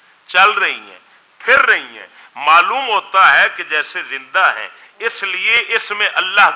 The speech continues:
کی تخلیق کے ساتھ مشابہت زیادہ ہے، اس لیے یہ عام تصویروں کے بنسبت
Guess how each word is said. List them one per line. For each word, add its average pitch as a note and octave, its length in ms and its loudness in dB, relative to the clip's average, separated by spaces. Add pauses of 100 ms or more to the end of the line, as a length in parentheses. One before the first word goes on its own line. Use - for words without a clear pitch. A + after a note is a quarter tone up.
کی F#3 100 -4
تخلیق F3 600 -6
کے D#3 80 -8
ساتھ D3+ 420 0
مشابہت C3+ 680 -4 (220)
زیادہ A#2 360 0
ہے، G2+ 400 4 (520)
اس A3 240 0
لیے A#3 360 4
یہ G3+ 400 4
عام B3 440 6
تصویروں F3+ 800 0
کے E3 260 -4
بنسبت C3+ 840 -2